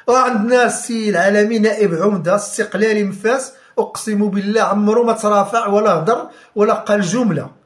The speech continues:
ولكن حاجه مقبط بواحد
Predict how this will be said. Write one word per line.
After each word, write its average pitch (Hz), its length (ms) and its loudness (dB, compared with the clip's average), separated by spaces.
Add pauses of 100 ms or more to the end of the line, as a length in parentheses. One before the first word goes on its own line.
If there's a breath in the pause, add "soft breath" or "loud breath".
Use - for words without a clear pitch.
(480)
ولكن 175 420 -4
حاجه 196 400 0
مقبط 180 600 -6
بواحد 165 560 -4